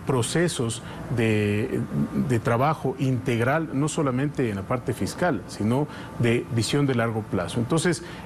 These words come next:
eso es lo que se está conversando, Stephanie, eh, cómo lograr ese equilibrio fiscal en los próximos años. No-, nosotros procuraremos que esa, ese acuerdo, ese marco del acuerdo sea un acuerdo marco pro crecimiento, es decir,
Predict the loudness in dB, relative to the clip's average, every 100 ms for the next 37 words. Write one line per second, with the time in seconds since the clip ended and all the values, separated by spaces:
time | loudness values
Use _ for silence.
0 | -2 -2 2 2 2 -2 -2 -4 -2 -2
1 | 0 0 0 0 0 0 0 -2 2 2
2 | 0 -2 -16 -8 0 2 2 2 -2 -6
3 | 0 2 4 2 2 2 0 0 -4 -2
4 | 2 2 4 2 0 -4 -4 -2 0 0
5 | 0 -6 -8 0 2 2 0 -2 0 0
6 | 2 2 0 0 -4 -6 -4 -2 -2 -2
7 | -2 0 0 0 0 -2 0 0 2 0
8 | 0 0 -2 -4 -12 -2 0 2 2 0
9 | 0 -4 -2 -2 0 2 2 0 0 0
10 | 0 0 0 0 -2 0 0 0 0 0
11 | 0 2 0 -2 -14 -4 0 2 2 -2
12 | 0 -2 0 0 0 2 2 0 -2 0
13 | 0 2 0